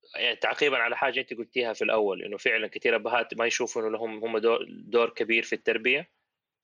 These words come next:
أو في إنهم يكونوا مع أولادهم، ويحسوا إنه والله خلاص أنا شغلي إن أنا أجيب الفلوس ولا إني بس أعاقب. لا،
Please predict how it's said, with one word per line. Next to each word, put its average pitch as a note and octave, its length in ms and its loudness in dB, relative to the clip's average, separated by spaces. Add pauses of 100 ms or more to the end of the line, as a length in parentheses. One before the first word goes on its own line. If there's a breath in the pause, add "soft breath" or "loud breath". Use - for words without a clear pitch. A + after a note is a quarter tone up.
أو G#2 200 2
في - 180 0
إنهم G#2 320 -2
يكونوا A2 300 0
مع G2+ 180 2
أولادهم، A2+ 640 2 (120)
ويحسوا A2 420 -2
إنه G#2 140 0
والله G#2+ 240 2
خلاص A2+ 280 0
أنا G#2+ 140 2
شغلي A2 360 2
إن G#2+ 80 0
أنا A2 140 4
أجيب G#2 260 2
الفلوس A2 480 4
ولا F#2+ 340 0 (240 soft breath)
إني G2 100 -2
بس A2 200 2
أعاقب. A2+ 520 2 (380)
لا، G#2+ 360 0